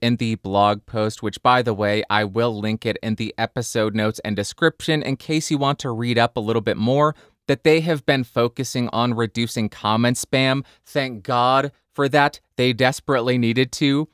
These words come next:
and the first thing they brag about is reducing impersonation across YouTube.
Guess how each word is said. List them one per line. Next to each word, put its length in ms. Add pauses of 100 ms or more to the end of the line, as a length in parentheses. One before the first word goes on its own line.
(140)
and 160
the 60
first 340
thing 160
they 140
brag 380
about 280
is 220
reducing 560
impersonation 1000
across 460
YouTube. 680